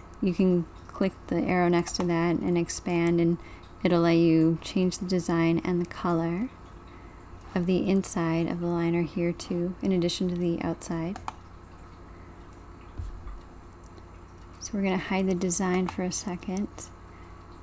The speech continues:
and double click the thumbnail icon in the color dash topper layer. And that's gonna open up this info properties, um, box. We wanna make sure the properties tab is selected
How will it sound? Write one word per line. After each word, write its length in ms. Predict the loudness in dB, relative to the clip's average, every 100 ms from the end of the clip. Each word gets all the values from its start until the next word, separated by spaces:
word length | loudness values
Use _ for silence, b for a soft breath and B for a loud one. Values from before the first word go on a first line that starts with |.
| -6
and 260 | 0 2 2
double 220 | 2 2
click 360 | 0 -2 -4 -2
the 240 | 0 2 2
thumbnail 480 | 2 2 4 4 4
icon 420 | 0 0 0 2
in 80 | 4
the 120 | 2
color 420 | 0 -2 0 2
dash 320 | 2 0 -2 -4
topper 360 | -4 -2 -2
layer. 380 | -2 0 0 -2 -4 -12 -12 -12 -12 -14 -18 -18 -18 -18 -18 -18 -18 -18 -20 -20 -20 -18 -16 -2
And 100 | 0
that's 200 | 0 0
gonna 280 | 0 0 0
open 200 | -2 0
up 180 | 0 0
this 260 | -2 -2 -4
info 540 | -2 -2 -2 0 0
properties, 1120 | 0 -2 -2 -2 -2 -2 0 0 -2 -6 -12 -14 -18 -18 -18 -18 B B B B -18 -14 -4
um, 460 | -2 -2 -4 -6 -10 -18 -18 -12 -2
box. 600 | 2 2 0 -4 -4 -6 B B B B B -18 -8 -2
We 80 | 2
wanna 120 | 4
make 140 | 2
sure 160 | 0 -2
the 80 | -2
properties 520 | 0 0 2 0 0
tab 260 | 0 2
is 80 | 2
selected 640 | 0 0 0 -2 -2 -2